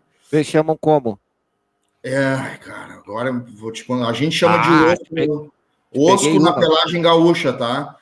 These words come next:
Speaker 2: Mas ele tem uma, uma denominação. Pessoal, me ajudem aí, Rosana, Nai.
Speaker 1: Mas é quase um sable.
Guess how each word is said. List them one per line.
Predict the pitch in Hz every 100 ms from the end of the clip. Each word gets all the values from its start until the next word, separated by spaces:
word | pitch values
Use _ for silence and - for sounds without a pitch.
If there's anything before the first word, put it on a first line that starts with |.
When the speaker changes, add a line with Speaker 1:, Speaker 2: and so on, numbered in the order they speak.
| _ -
Speaker 2:
Mas | 127 147
ele | 147
tem | 147 165
uma, | 180 175 165 160
uma | 151 147
denominação. | 151 151 151 143 147 147 143 - _ _ _
Pessoal, | 143 143 165 180 180
me | 160
ajudem | 147 175 175 170
aí, | 165 160
Rosana, | 139 127 139 160 165 143
Nai. | 131 139 156 151
Speaker 1:
Mas | 135 160
é |
quase | - 202 202
um | 196
sable. | - 190 175 120 95